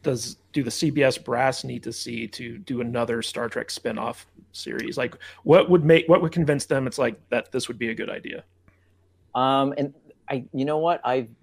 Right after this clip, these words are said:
Speaker 2: venture to guess because I was, before I was a writer, I was an exec, um, for many years. Um, and w-, what they usually look for are two metrics. One, are the numbers better than most of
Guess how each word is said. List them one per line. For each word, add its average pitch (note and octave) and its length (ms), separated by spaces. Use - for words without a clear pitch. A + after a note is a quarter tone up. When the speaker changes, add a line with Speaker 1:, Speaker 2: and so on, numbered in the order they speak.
Speaker 2:
venture C#3 320
to C3 80
guess G#2 340
because G#2+ 220
I A#2 120
was, B2+ 360
before D3+ 380
I D#3 40
was B2 120
a A#2 60
writer, G#2 320
I G2+ 40
was G2 100
an F#2 80
exec, F#2 380
um, G2 340
for - 140
many G2 260
years. F#2+ 500
Um, F#2 520
and G2 460
w-, G#2 180
what A2+ 460
they C3 80
usually E3+ 500
look B2+ 220
for G#2 320
are - 100
two - 220
metrics. - 640
One, C#3 460
are A#2+ 140
the B2+ 80
numbers D#3+ 560
better B2+ 480
than A2 320
most B2 560
of G#2+ 360